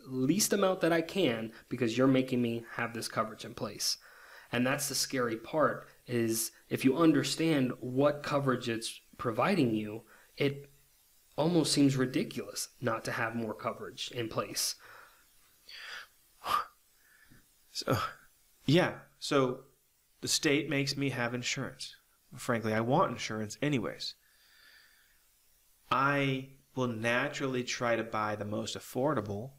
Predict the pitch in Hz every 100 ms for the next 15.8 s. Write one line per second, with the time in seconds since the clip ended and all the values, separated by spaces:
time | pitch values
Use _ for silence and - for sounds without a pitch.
0 | _ _ - 101 120 104 101 - 107 110
1 | 110 101 107 107 101 - 101 101 101 101
2 | - 110 110 113 101 98 - 104 101 107
3 | 123 - - 117 107 104 - - - -
4 | 95 101 101 113 - _ _ _ _ _
5 | _ - - 107 104 110 110 101 - -
6 | - - 117 113 - - 107 104 - 107
7 | 110 113 113 - 101 101 120 151 - _
8 | _ _ _ _ _ _ _ 123 113 107
9 | - 107 104 104 - 107 107 107 107 101
10 | 101 101 107 104 110 107 - 104 - 104
11 | 104 110 120 - - 104 104 104 - 104
12 | 104 - 101 98 - 123 110 107 - -
13 | _ - - - - - _ _ - 110
14 | 110 107 - 123 113 - 110 117 107 110
15 | 107 110 101 101 98 98 98 -